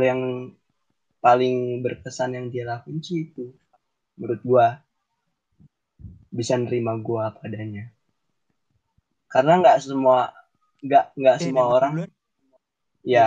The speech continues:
Speaker 2: gitu.
Speaker 1: karena nggak semua orang bisa ngelakuin itu, Nas. Ibaratnya, nggak semua orang bisa nerima diri lu itu apa adanya. Kayak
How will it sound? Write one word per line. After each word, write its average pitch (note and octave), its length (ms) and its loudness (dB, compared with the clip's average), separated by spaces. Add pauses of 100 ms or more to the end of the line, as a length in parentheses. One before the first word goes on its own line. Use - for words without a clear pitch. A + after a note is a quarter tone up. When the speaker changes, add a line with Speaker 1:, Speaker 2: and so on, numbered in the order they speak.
Speaker 2:
gitu. - 80 -10
Speaker 1:
karena C3 160 4 (100)
nggak D3 200 6
semua B2 280 -2
orang C#3+ 220 2
bisa B2+ 200 0 (280)
ngelakuin A2+ 520 -12
itu, B2 160 -20
Nas. G#2+ 220 -20 (460)
Ibaratnya, G#2 520 -12 (1400)
nggak B2 280 0
semua B2 300 -4
orang D3 220 0
bisa B2+ 200 -8
nerima B2 400 -4
diri B2 200 -4 (100)
lu A#2+ 60 -8 (120)
itu - 160 -18
apa - 200 -10 (120)
adanya. F#3+ 320 -18 (1800)
Kayak G#2+ 160 -12